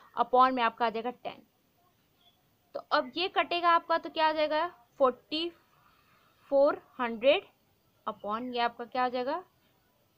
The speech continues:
टेन, ठीक है ना, फ़ाइव से into कर देंगे तो यही आएगा आपका। तो अब ये एक ज़ीरो से एक ज़ीरो आपका कट गया, तो आपका क्या आ जाएगा, Rupees, Rupees लगा लीजिएगा, ठीक है ना, हर जगह जहाँ जहाँ पे दिया होगा,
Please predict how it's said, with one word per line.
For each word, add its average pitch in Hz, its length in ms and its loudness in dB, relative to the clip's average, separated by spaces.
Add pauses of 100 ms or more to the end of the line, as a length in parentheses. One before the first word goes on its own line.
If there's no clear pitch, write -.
(560)
टेन, 214 360 -6
ठीक 262 120 -6
है 294 60 0
ना, 320 100 -4
फ़ाइव 233 300 -2
से 262 120 -4
into 269 180 -8
कर 269 120 0
देंगे 269 260 -4
तो - 280 -16
यही 240 200 2
आएगा 254 260 0
आपका। 277 320 -6 (880)
तो - 140 -18
अब 294 180 0
ये 302 120 -4
एक 269 300 -2
ज़ीरो 277 220 -2
से 269 100 -12
एक 240 240 -4
ज़ीरो 262 160 -4
आपका 262 220 -4
कट 254 200 -8
गया, 254 200 -10 (920)
तो - 80 -20 (200)
आपका 240 360 -2
क्या 262 200 -2
आ 254 60 0
जाएगा, 262 240 -4
Rupees, 247 540 -8 (1600)
Rupees 262 440 -8
लगा 269 220 0
लीजिएगा, 247 360 -6
ठीक 262 200 -12
है 330 60 -2
ना, 381 180 -6
हर 240 120 -4
जगह 269 220 -4
जहाँ 233 220 -4
जहाँ 220 120 -10
पे 220 120 -10
दिया 196 220 -8
होगा, 202 200 -8